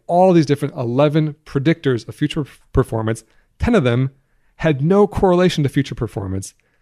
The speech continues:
And their conclusion was the expense ratio is the only reliable predictor of future mutual fund performance. So when you're looking at your investments, make sure that you do your best to minimize fees, because that's gonna leave more money in your pocket, more money in your investments,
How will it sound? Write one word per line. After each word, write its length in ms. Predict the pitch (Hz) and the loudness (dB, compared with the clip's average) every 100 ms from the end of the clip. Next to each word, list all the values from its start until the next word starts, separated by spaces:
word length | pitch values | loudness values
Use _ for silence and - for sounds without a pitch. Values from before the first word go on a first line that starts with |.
| _ _ _ | _ _ _
And 300 | 170 160 147 | -2 0 2
their 240 | 143 185 185 | 0 0 0
conclusion 440 | 175 156 170 143 | -2 0 2 2
was 240 | 123 117 117 _ | 2 0 -2 _
the 120 | 160 | 0
expense 640 | 165 - - - 220 214 147 | 0 -2 -10 -2 -2 0 0
ratio 480 | 131 - 131 117 - | 0 0 0 0 -2
is 140 | 143 123 | -6 -4
the 200 | 147 - | -6 -4
only 420 | 185 202 202 202 202 | 0 2 4 0 -2
reliable 680 | 156 139 151 151 170 160 160 | 0 0 0 0 2 2 0
predictor 800 | 160 - 147 143 139 131 127 135 _ - | -2 -8 -2 0 0 0 0 -2 _ -8
of 160 | 117 - | -8 -8
future 640 | - 208 - 147 135 135 _ _ - | -4 -4 0 2 2 0 _ _ -2
mutual 380 | 131 139 143 131 | 0 0 0 -2
fund 460 | - 117 117 139 _ - | 0 0 0 -4 _ -8
performance. 600 | 120 - 104 85 87 - _ _ _ _ | -8 -6 -10 -10 -16 -20 _ _ _ _
So 160 | - | -2
when 160 | 123 131 | 0 4
you're 200 | 175 180 | 4 4
looking 240 | 165 156 | 2 0
at 100 | 139 | 0
your 80 | 135 | 0
investments, 500 | 120 117 127 117 - | 0 -2 -4 -8 -6
make 240 | 135 160 | -4 -4
sure 220 | - 147 127 | -2 0 0
that 100 | 123 | -2
you 160 | 120 | -6
do 80 | 117 | -6
your 140 | 117 | -6
best 300 | 110 104 - _ | -4 -6 -8 _
to 100 | - | -10
minimize 600 | 113 131 160 147 135 123 | -6 -2 -2 0 -2 -4
fees, 380 | - 110 104 110 _ _ _ | -8 -4 -4 -4 _ _ _
because 220 | 117 127 | -6 -2
that's 180 | 123 143 | -2 -2
gonna 140 | 139 117 | -2 -2
leave 180 | 110 | -4
more 380 | 123 143 202 202 | -4 -4 2 2
money 240 | 175 160 151 | 4 2 2
in 80 | |
your 100 | 139 | 2
pocket, 400 | 139 131 123 131 | 0 -2 -4 -4
more 200 | 131 143 | -2 -2
money 180 | 143 139 | 0 0
in 80 | 131 | 0
your 80 | 131 | 0
investments, 460 | 120 117 - 107 | 0 -2 -4 -12